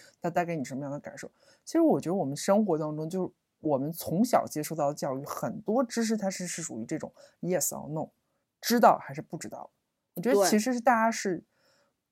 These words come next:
Speaker 1: 共同的一个，一个，一个，我们的一个共同意识在的，就是我们判断
Speaker 2: 就是酒精灯不能被吹灭，
Speaker 1: 其实我有的时候就在想，
Speaker 2: 是吧？ <laughs>
Speaker 1: 我真的不知道建国是哪年的，这个，这个东西真的很要命吗？就我搜一下，我就知道了。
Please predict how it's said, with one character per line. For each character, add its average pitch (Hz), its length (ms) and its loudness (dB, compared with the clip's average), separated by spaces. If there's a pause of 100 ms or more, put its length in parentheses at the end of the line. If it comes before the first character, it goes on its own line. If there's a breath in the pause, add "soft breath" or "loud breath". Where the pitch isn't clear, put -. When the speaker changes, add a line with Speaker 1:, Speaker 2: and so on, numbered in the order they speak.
(140)
Speaker 1:
共 269 240 10
同 147 340 -2
的 185 80 0
一 156 180 -4
个， 156 160 -4
一 143 160 -8
个， 156 220 -4
一 143 160 -8
个， 165 180 -4
我 147 140 -8
们 147 100 -6
的 156 80 -8
一 165 60 -6
个 175 100 -6
共 196 220 -2
同 160 180 -8
意 208 180 -2
识 - 180 -10
在 123 180 -12
的， - 80 -20 (340)
就 190 140 -4
是 185 80 2
我 170 180 4
们 151 80 -2
判 208 140 2
断 247 80 8
Speaker 2:
就 220 60 10
是 165 60 10
酒 196 60 12
精 247 220 6
灯 262 200 8
不 262 80 4
能 233 140 6
被 233 120 10
吹 269 260 2
灭， 269 240 6
Speaker 1:
其 285 80 8
实 285 60 8
我 320 120 12
有 277 100 12
的 196 140 10
时 226 160 2
候 226 60 6
就 254 100 2
在 262 140 10
想， 226 180 2
Speaker 2:
是 170 60 4
吧？ 170 40 4
<laughs> - 0 -
Speaker 1:
我 165 60 4
真 233 160 4
的 254 80 8
不 233 160 2
知 214 180 0
道 233 180 6
建 214 260 0
国 165 160 -2
是 185 120 -4
哪 156 160 -4
年 143 180 -8
的， 165 80 -6
这 208 120 -6
个， 190 120 -4
这 - 120 -10
个 202 80 -2
东 185 200 -2
西 190 100 -10
真 196 160 -4
的 196 60 -4
很 - 240 -8
要 160 180 -4
命 156 260 -6
吗？ 131 160 -10
就 175 140 -6
我 147 120 -6
搜 226 420 0
一 190 80 0
下， 160 280 -6 (420)
我 185 80 8
就 208 300 2 (120)
知 185 260 -2
道 160 260 -2
了。 80 200 -14